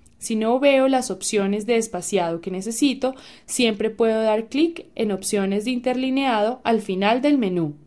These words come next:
La ventana de párrafo se abre y se ve en la sección de espaciado cerca al final de la ventana. En el menú desplegable de la sección del interlineado puede cambiar el espaciado fácilmente. Y hasta mejor,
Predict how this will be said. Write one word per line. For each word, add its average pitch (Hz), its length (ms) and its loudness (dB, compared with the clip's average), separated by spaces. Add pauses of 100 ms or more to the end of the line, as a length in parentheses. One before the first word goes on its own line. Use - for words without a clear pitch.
(500)
La 240 120 4
ventana 262 480 2
de 285 100 2
párrafo 202 480 -2
se 285 160 0
abre 247 320 2 (300)
y 233 140 -2
se 180 200 -2
ve 285 360 2 (260)
en 208 240 0
la 180 120 -2
sección 240 640 -4
de 226 140 2
espaciado 240 720 0
cerca 202 420 0
al 208 100 0
final 190 380 -2
de 196 120 0
la 202 100 0
ventana. 156 560 -6 (480)
En 294 160 6
el 302 140 8
menú 302 300 8
desplegable 208 680 2
de 170 140 -2
la 170 140 0
sección 214 500 -2
del 240 160 0
interlineado 185 880 0 (300)
puede 262 260 6
cambiar 202 440 4
el 196 100 2
espaciado 180 600 -2
fácilmente. 190 800 -2 (460)
Y 240 120 2
hasta 233 260 4
mejor, 202 520 -2